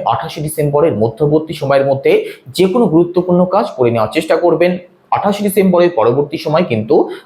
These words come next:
ভাগ্যের দিক থেকে একটু বাধা বিপত্তি আসবে, তো একটু সিরিয়াস থাকার চেষ্টা করবেন। এবার ক্যারিয়ার, দশম ভাব থেকে ক্যারিয়ারকে বিচার করা হয়। আপনাদের দশম ভাবের লর্ডকে বুধ গ্রহ, বুধ আপনাদের থার্ড হাউসে বর্তমানে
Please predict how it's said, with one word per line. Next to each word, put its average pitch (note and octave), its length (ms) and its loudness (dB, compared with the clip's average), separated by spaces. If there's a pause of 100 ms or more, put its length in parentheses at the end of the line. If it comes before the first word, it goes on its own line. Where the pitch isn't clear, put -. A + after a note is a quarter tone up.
(140)
ভাগ্যের C3 380 -2
দিক C3 200 -2
থেকে - 340 -2
একটু A#2+ 360 -2
বাধা G#2+ 240 0
বিপত্তি A2 400 -4
আসবে, G2+ 460 -2 (120)
তো F3+ 120 0
একটু D3+ 240 -2
সিরিয়াস D#3 360 -2
থাকার - 240 -4
চেষ্টা F#2+ 240 -10
করবেন। F#2+ 400 -2 (800)
এবার F3+ 240 2
ক্যারিয়ার, G2 580 -2 (280)
দশম D3 280 2
ভাব A#3 200 0
থেকে A3 220 0
ক্যারিয়ারকে D#3 460 0
বিচার G#2 280 -2
করা G2+ 160 -2
হয়। G2+ 220 -2 (400)
আপনাদের G#3 360 0
দশম G3+ 280 0
ভাবের E3 220 0
লর্ডকে D#3+ 520 0 (140)
বুধ A2+ 260 -2
গ্রহ, C#3 380 2 (220)
বুধ B2+ 240 2
আপনাদের G#2+ 560 0 (160)
থার্ড D#3+ 220 -2
হাউসে E3 320 2
বর্তমানে A2+ 680 0